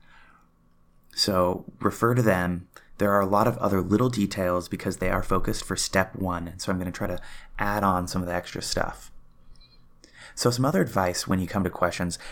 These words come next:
never pick a second-line drug unless there's a really good reason. So pay attention to weight changes, mood, and other medical conditions such as smoking or seizures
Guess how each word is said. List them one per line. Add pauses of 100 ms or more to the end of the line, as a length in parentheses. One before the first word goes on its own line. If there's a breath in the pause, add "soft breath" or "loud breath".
never
pick
a
second-line
drug (260 loud breath)
unless
there's
a
really
good
reason. (920 loud breath)
So (260 soft breath)
pay
attention
to (220 loud breath)
weight
changes,
mood,
and
other
medical
conditions
such
as
smoking
or
seizures